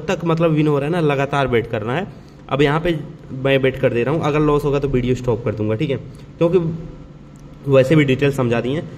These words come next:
अब यहाँ पे तब, जब तक विन होगा तब तक वेट करना है, जब loss होगा तो video stop कर देना है, ठीक है।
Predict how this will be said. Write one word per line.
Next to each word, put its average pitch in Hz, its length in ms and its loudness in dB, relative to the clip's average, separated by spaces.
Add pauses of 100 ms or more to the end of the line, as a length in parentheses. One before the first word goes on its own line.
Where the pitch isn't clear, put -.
(140)
अब 143 80 0
यहाँ 165 180 4
पे 190 100 0
तब, 165 300 -6 (140)
जब 139 260 0
तक 175 120 2
विन 156 140 2
होगा 156 160 2
तब 156 220 -4
तक 151 120 -2
वेट 170 140 -2
करना 196 200 0
है, 180 60 0
जब 135 120 4
loss 143 240 0
होगा 147 120 0
तो 131 80 -4
video 123 260 0
stop - 320 -4
कर 98 100 -6
देना 95 240 -4
है, 120 100 -2
ठीक 170 140 -6
है। 135 60 0